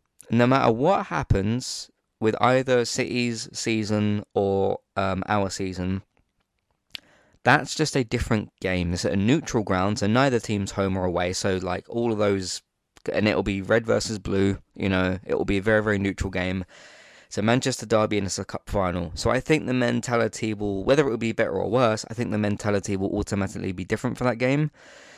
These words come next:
So, uh, I mean, you'd be fair to look and say, "Okay, Man City are doing incredibly well. Man United are a bit shaky at the moment. How on earth are you gonna beat them?" And Haaland scoring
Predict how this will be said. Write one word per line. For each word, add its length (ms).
So, 720
uh, 160
I 80
mean, 180
you'd 140
be 100
fair 280
to 180
look 340
and 120
say, 160
"Okay, 220
Man 180
City 300
are 20
doing 400
incredibly 460
well. 280
Man 160
United 340
are 40
a 60
bit 140
shaky 300
at 60
the 80
moment. 420
How 160
on 80
earth 160
are 40
you 60
gonna 160
beat 220
them?" 220
And 120
Haaland 420
scoring 540